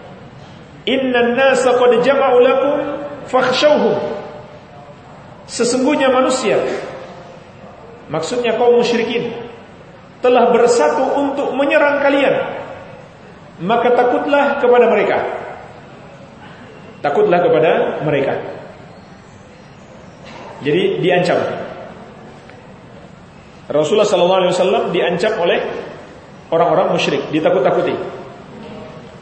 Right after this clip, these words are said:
Apa yang terjadi, jemaah sekalian? Fazadahum imanan. Maka ancaman tersebut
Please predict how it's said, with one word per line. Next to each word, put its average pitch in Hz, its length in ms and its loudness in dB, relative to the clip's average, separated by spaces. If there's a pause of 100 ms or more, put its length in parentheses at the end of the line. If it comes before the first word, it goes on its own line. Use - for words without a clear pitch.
(120)
Apa 226 240 0
yang - 160 2
terjadi, 185 400 2
jemaah 160 160 2
sekalian? 156 480 -2 (2250)
Fazadahum 190 800 4 (800)
imanan. 151 720 0 (1800)
Maka 160 380 0 (640)
ancaman 269 720 2
tersebut 240 640 2